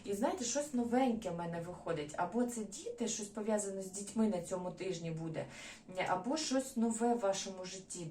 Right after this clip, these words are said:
Не, не, я б не сказала, що це таке воно прям, м, серйозне, от прям глобально серйозне,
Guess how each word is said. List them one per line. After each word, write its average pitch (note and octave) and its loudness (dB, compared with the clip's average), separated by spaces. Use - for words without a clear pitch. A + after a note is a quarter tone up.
Не, G#3 2
не, A#3 6
я C4 4
б C4+ 0
не D4+ -4
сказала, D4 4
що - 0
це A#3+ -8
таке B3 -2
воно A#3 2
прям, A#3 2
м, G3 0
серйозне, A3 2
от G3+ 0
прям F#3 2
глобально F#3 0
серйозне, E3 -4